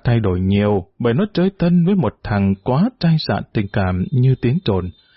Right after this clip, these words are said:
thì chúng phải tìm thấy ở nhau những điểm tương đồng nào đấy, ít nhất là giống nhau trong cách nghĩ. "Mày đúng là thằng đa sầu đa cảm." Hùng Gấu lên tiếng cắt ngang dòng suy nghĩ của tôi.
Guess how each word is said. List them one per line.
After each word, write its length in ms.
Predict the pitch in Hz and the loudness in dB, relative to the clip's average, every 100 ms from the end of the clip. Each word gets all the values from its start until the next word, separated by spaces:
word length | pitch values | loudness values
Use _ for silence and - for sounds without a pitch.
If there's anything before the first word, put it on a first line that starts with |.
| - - _ | -20 -20 _
thì 100 | 143 139 | -4 0
chúng 240 | 160 247 262 | 0 0 -2
phải 100 | 107 | -4
tìm 260 | 127 120 | -2 -2
thấy 180 | 113 190 | -2 0
ở 120 | 104 | 0
nhau 380 | 98 123 175 180 165 | 0 2 2 2 0
những 220 | 135 208 | 0 2
điểm 160 | 127 95 | 2 0
tương 280 | - 170 151 | 0 2 2
đồng 220 | 98 92 | 0 0
nào 160 | 92 | -2
đấy, 340 | 87 95 156 233 _ _ | 0 0 2 0 _ _
ít 140 | 156 175 | -4 0
nhất 200 | 143 196 _ _ | 0 0 _ _
là 200 | - 117 | -4 -2
giống 260 | 113 127 214 | 0 0 2
nhau 300 | 175 151 147 - | 4 4 0 0
trong 200 | 123 107 | -4 -2
cách 260 | - 123 | -4 -2
nghĩ. 140 | 113 - 170 214 _ _ _ _ _ _ _ _ _ _ _ _ _ _ _ _ _ _ _ _ _ - | -2 0 0 -2 _ _ _ _ _ _ _ _ _ _ _ _ _ _ _ _ _ _ _ _ _ -4
"Mày 160 | 113 | -2
đúng 160 | 113 147 | 0 0
là 140 | 170 113 | 0 0
thằng 160 | 107 | -2
đa 120 | 117 | -2
sầu 200 | 120 113 | -2 -2
đa 160 | 107 120 | -2 -2
cảm." 240 | 113 87 - _ _ _ | -4 -6 -8 _ _ _
Hùng 300 | - 143 156 | -4 -2 0
Gấu 200 | 147 180 | 0 0
lên 180 | 202 185 | 0 0
tiếng 340 | - 147 214 254 | 2 2 2 0
cắt 140 | 196 | -2
ngang 220 | 175 165 139 | 0 2 2
dòng 180 | 90 87 | 0 -4
suy 200 | - 131 | -2 -2
nghĩ 200 | 120 180 | -2 -2
của 120 | 113 - | -4 -2
tôi. 180 | 107 | -2